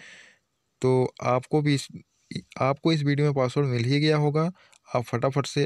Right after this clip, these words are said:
आप भी जाइए और पोस्टर डिजाइनिंग कीजिए। आपको हम फिर मिलते हैं एक नेक्स्ट वीडियो के साथ।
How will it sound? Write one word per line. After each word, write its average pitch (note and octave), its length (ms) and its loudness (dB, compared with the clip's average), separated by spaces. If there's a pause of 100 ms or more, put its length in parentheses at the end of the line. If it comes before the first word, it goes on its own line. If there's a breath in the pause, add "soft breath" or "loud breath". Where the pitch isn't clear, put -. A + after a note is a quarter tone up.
आप A2+ 200 -2
भी A#2+ 160 0
जाइए C3+ 300 0 (120)
और B2 140 0
पोस्टर A2+ 360 -2
डिजाइनिंग A#2+ 440 -2
कीजिए। G2+ 420 -4 (460 loud breath)
आपको B2+ 240 0
हम C3 120 0
फिर C3+ 160 -2
मिलते D3+ 300 0
हैं D3+ 160 -2 (120)
एक C3 160 -2
नेक्स्ट C3 300 -6
वीडियो A#2 380 -2
के C3 220 -4
साथ। - 580 -8